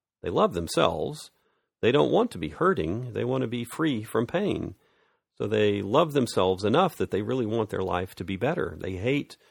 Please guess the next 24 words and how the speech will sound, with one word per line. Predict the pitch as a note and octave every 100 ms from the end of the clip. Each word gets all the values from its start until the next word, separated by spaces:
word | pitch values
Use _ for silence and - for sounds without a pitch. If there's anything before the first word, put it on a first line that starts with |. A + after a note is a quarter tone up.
| _ -
the |
circumstances | G#2 C3 A2+ F#2+ F2 E2 - F2+
of | F2
their | F#2
life. | G2+ B2+ B2+ - - _ _ _ _ _ _ _ _ _
When | - B2
I |
was | G3+ C#3
a |
teenager, | A2 F3 A2 F2 E2+ A2 A2+
for | - G2+
a | F#2+ G2
very | E3 D#3+
brief | G2 G#2+ G2+
time, | - E2+ G2 C3
I | C#3+
thought | F#3 F#3
about | F2+ E2+ E2+ -
suicide. | F3 D3+ - D#2+ D#2 - G2+ _ _ _ _ _ _ _ _ -
And | F#2+ F#2
as | G2
I've | F#2+ F#2+
reflected | G#2 G2 - B2 - F2
back, | A#2+ G2 G2